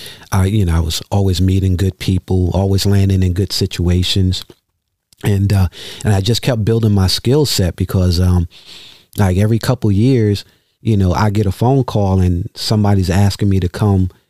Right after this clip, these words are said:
you know, supervise this squad or come manage this, you know, this area, um, or come take over this, you know, this unit. And I didn't really recognize it at first, but all it was doing was giving me a specialty,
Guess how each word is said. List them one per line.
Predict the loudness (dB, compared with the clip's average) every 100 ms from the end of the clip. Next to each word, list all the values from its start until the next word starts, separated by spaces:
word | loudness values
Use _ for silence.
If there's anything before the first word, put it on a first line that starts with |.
| _
you | -2 0
know, | 0
supervise | 0 -2 -2 0 0 0
this | -2 -4
squad | -2 0 0 0
or | -2
come | 0 2
manage | 2 2 0 -2
this, | -4 -4 -4
you | -2 0
know, | 0 -2 -8 _ -10
this | -4 -4 -2
area, | 0 2 2 2 0 -4 _ _ _
um, | -2 0 2 2 0 -4 _ _
or | -4 -2
come | 0 -2 -2
take | -2 -2
over | -2 0 0
this, | 0 -2 -4
you | 0 0
know, | 0
this | 0 -2 0
unit. | 0 2 0 -2 -6 _ _ _ _ -2
And | 0 0 -2 _ _ -4
I | 0
didn't | 0 0 0
really | 2 2 0 -2
recognize | -2 -2 0 2 2 2
it | 0
at | 0
first, | 0 -2 0
but | -2 0
all | 2 2
it | 0
was | 0 -2
doing | 0 2 2 2
was | 0 -2 -8 -20 -20 -20 -20 -20 -6
giving | -2 0 0
me | 0
a | 0
specialty, | -2 -2 -2 -4 -4 -6